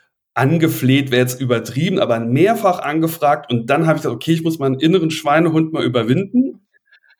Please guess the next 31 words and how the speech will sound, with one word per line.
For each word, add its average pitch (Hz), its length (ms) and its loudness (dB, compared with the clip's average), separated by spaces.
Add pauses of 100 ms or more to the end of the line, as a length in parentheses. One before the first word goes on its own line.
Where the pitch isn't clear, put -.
(100)
Hab 156 140 0
dann 147 240 0
wirklich 214 340 0
noch 160 220 -2
einen 127 200 0
Coach 214 380 0
engagiert, 180 880 0
äh, 151 360 2
der 160 180 4
mich 160 220 -2
da 151 200 2
so 151 140 -4
ein 151 100 -4
bisschen 156 260 -2
noch 151 180 0
mal 143 120 -4
schult 247 480 0
und 208 220 -8
so. 220 400 -4
Also 135 180 0
quasi 131 200 0
die 131 120 0
ganze 151 480 -2
Gage 143 460 0
für 143 160 -6
diesen 127 260 -2
Abend 156 400 2
für 139 220 -6
den 120 80 -8 (160)
Coach - 300 -2
braucht. 277 580 2